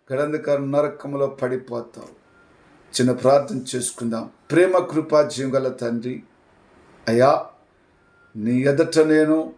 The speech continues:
సత్యముగా ఉంటున్నానని, ఏ నాయనా, నా ఎదుట నీ కృప, నా కన్నులు నిన్ను చూచేవారుగా సహాయం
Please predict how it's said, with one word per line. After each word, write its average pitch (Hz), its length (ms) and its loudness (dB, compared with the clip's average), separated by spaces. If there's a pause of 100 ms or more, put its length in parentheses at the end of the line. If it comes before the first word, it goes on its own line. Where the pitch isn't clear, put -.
(580)
సత్యముగా 214 1040 2 (580)
ఉంటున్నానని, 139 960 -6 (720)
ఏ 165 400 4
నాయనా, 208 640 4
నా 180 540 2
ఎదుట 226 420 2
నీ 220 200 -2
కృప, 220 360 -4 (1300)
నా 151 240 2
కన్నులు 220 460 2
నిన్ను 226 260 2
చూచేవారుగా 208 840 0
సహాయం 180 520 0